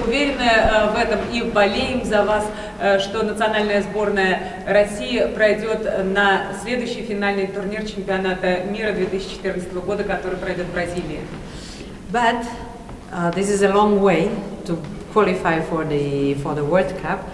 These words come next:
Speaker 2: And that's why we are very, uh, pleased and happy that, uh, the president and the management of the Russian Football Union invited us to assist them and help them to make sure that this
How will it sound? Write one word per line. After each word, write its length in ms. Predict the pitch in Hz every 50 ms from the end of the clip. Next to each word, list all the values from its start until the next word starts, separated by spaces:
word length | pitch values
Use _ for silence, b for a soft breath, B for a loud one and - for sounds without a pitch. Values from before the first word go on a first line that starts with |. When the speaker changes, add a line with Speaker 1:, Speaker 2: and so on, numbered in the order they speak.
| B B B B B - 160
Speaker 2:
And 100 | 165 165
that's 200 | 180 175 - 185
why 160 | 180 175 170
we 120 | 165 170
are 140 | 170 165 165
very, 560 | 160 165 170 165 165 156 156 156 156 156 -
uh, 100 | 139 156 151 - -
pleased 260 | 196 202 202 - -
and 160 | 180 170 175
happy 280 | 170 185 180 - - 170
that, 280 | 147 151 156 151 - - - - 156
uh, 440 | 151 147 143 143 143 143 143 143 143
the 80 | 165 147
president 680 | - - 190 185 185 185 175 165 170 170 170 175 170 160
and 200 | 151 151 151 139
the 140 | 143 143 143 147
management 520 | 170 175 175 170 165 - 156 151 147 147
of 220 | 147 139 135 135 143
the 460 | 143 139 135 135 135 135 135 135 - -
Russian 340 | - 160 165 165 - 165 156 - -
Football 320 | 170 - - 170 165 156
Union 400 | 151 160 160 160 156 156 156 156 151 B B B B B B B B
invited 520 | 160 165 170 160 180 202 220 - 226 202 202
us 360 | 202 220 220 220 - - 170 - - -
to 260 | 165 160 147 143 - - -
assist 400 | 151 151 - - 202 202 - -
them 180 | 202 190 180 170
and 140 | 160 160
help 400 | - - 185 208 214 214 208 -
them 240 | - 165 160 202 240 B B B B B B B -
to 80 | - 180
make 280 | 185 175 170 170 165
sure 320 | - - - 233 226 214 202
that 200 | - 156 147 143
this 380 | 165 156 - - - - -